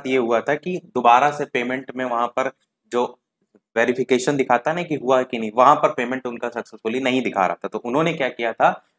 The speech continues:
मैंने उन-, उनसे पूछा था मुझसे कि क्या जो है, वो करें, इसमें payment नहीं हुआ, तो मैंने कहा था, "किसी और माध्यम से आप payment कर दीजिए, क्योंकि एक माध्यम से कर चुके हैं, अगर दिक्कत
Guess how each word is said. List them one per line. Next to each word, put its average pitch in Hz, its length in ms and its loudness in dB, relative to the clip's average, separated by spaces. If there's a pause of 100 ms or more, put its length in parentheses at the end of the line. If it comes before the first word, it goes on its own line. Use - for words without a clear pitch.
(120)
मैंने 117 120 0
उन-, 127 160 -4
उनसे 131 420 -10
पूछा 165 300 4
था 151 80 4
मुझसे 147 280 -2
कि 139 140 -8
क्या 127 240 4
जो 123 180 -2
है, 120 80 0
वो 120 160 -2
करें, 120 360 0
इसमें 117 260 -6
payment 110 360 -4
नहीं 110 100 -10
हुआ, 107 140 -2
तो 107 140 -12
मैंने 107 160 -8
कहा 123 140 0
था, 135 80 -6
"किसी 127 240 -8
और 135 200 4
माध्यम 123 320 0
से 123 120 -2
आप 117 120 -2
payment 113 260 -8
कर 110 100 -4
दीजिए, 113 300 -6
क्योंकि - 520 -6
एक 123 140 0
माध्यम 123 320 0
से 123 120 -6
कर 131 140 0
चुके 127 220 -6
हैं, 123 80 -4
अगर 117 140 -4
दिक्कत 107 280 -8